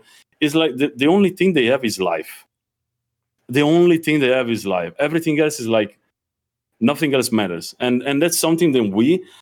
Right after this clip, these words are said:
as, like, uh, the U S, Europe, and et cetera, we take for granted. The, the first thing in Germany is that guys have too many choices.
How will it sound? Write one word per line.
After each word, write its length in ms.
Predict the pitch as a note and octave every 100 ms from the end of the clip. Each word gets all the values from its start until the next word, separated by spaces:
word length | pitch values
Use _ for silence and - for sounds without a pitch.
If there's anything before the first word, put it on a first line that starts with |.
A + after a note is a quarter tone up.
| _ -
as, 220 | C3 A2+
like, 340 | A#2+ A#2 A2 A2
uh, 100 | G2+
the 120 | A2+ A2
U 300 | G#2 C#3 C3+
S, 220 | C3+ A#2+
Europe, 460 | G#2+ G#2 A#2+ A#2
and 100 | A#2
et 80 | G2+
cetera, 240 | - A#2+ G#2
we 120 | A2
take 200 | A2+ A2
for 160 | G2 F2+
granted. 420 | F2 E2+ E2+ E2+ _ - -
The, 80 |
the 160 | C3+ C#3
first 220 | E3+ F3
thing 120 | F3 D#3+ -
in 220 | B2+ A2+
Germany 500 | G2 G#2+ B2+ C#3+ C#3+
is 220 | - G2+
that 260 | G#2 F#2+ - _ _ _ -
guys 380 | G2+ A#2+ C3+ -
have 280 | G#2 - -
too 220 | A2+ C3+
many 300 | A#2+ A2 G2+
choices. 540 | - F2 E2+ - -